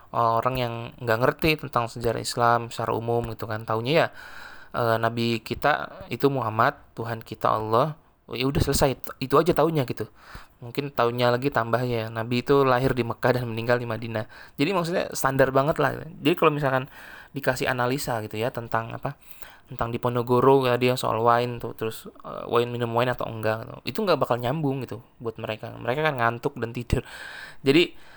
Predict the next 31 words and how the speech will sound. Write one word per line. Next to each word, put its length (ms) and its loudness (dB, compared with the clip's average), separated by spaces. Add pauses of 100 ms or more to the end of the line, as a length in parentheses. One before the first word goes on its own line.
(140)
objektif 640 2
itu 80 -2
juga 240 4
pada 160 2
akhirnya 560 4
dia 240 4
perlu 560 0
syarat-syarat 560 0
tertentu 320 -4
ya, 160 4
kayak 240 -6
misalkan 240 0
audiensnya 560 -4
itu 160 -2
pas 280 0
tuh. 160 -8 (440)
Kayak 160 -4
misalkan, 320 0 (680)
eh, 160 0
teman-teman 440 2
nulis 160 -4
di 80 0
artikel 440 2
tadi 240 2
ya, 80 2
seribu 320 -6
kata 440 0
atau 120 -2
dua 120 0
ribu 160 -4
kata, 480 -2